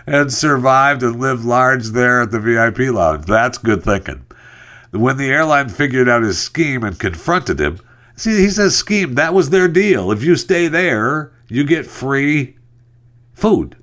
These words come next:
and drink, and, you know, you can, you know, take a nap in one of our chairs. That's what they offered in the V I P lounge. It's not a scam. I'm sorry, no. And so, you know, he just figured out that he could, you know,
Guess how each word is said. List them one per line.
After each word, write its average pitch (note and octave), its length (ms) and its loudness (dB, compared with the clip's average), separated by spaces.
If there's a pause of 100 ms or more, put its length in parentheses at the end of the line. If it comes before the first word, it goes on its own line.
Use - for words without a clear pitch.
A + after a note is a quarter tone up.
and A#2 280 -4
drink, D3+ 440 -2
and, A#2 640 0
you B2+ 100 2
know, A#2 120 -4
you B2+ 180 -2
can, B2 340 -8
you C3 120 -6
know, A2 120 -4
take G#2+ 240 -2
a D#3+ 60 -2
nap E3+ 320 -2
in G2+ 80 -6
one A2 120 -6
of A#2+ 80 -4
our C3+ 120 0
chairs. D#3+ 440 0
That's D3+ 340 -2
what F#3 180 2
they F#3 220 2
offered E3 500 0
in C#3 60 -4
the C#3+ 100 -2
V D3+ 180 0
I D#3 140 0
P E3 180 -2
lounge. D#3 520 -2
It's A#2+ 80 -8
not D#3+ 180 0
a C3+ 40 -2
scam. A2+ 420 -2 (240)
I'm A2+ 140 -6
sorry, G#2+ 340 0
no. C2 240 -8 (600)
And B2+ 300 -8
so, A#2 800 -2 (400)
you B2+ 120 -4
know, G2+ 140 0
he C#3 200 2
just C3 320 0
figured A#2 340 2
out A2 220 4
that G#2 160 2
he F#2 160 2
could, F2 320 2
you A#2 100 2
know, D#2+ 260 -4